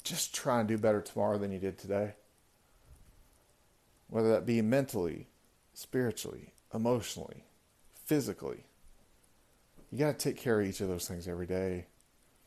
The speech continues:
We fall out of our pattern. We fall out of our routine.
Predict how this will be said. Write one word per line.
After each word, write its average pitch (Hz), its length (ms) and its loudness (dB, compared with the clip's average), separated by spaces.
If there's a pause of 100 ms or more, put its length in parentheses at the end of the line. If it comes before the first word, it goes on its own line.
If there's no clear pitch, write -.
(260)
We 120 100 -2
fall 147 320 8
out 135 80 6
of 101 140 2
our 98 80 2
pattern. 113 460 4
We 107 100 -2
fall 123 280 4
out 113 60 2
of 98 100 0
our 92 120 0
routine. 127 640 -4